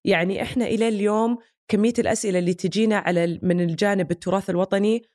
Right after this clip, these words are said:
أكثر من الأسئلة اللي تجينا من ناحية السياحة. فأنا حبدأ من إحنا فعلًا كنا جهة واحدة، وانطلب مننا سؤال، آه، تعين ال-، ال-، معالي الوزير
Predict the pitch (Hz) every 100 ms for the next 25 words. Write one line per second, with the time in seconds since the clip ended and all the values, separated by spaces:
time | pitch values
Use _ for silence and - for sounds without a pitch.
0 | _ _ 269 - 262 254 202 202 - 202
1 | 185 165 160 151 175 165 156 170 165 175
2 | - - - - - - _ _ - -
3 | _ _ _ _ _ - 294 320 294 254
4 | 220 269 226 240 247 - 226 214 220 214
5 | 202 190 175 156 147 131 117 - - -
6 | - - - - - - - - - -
7 | - - - - - - 233 233 277 202
8 | 202 226 220 214 214 - 202 214 202 -
9 | - 175 175 220 220 175 151 - - -
10 | - 165 175 156 143 151 180 220 262 269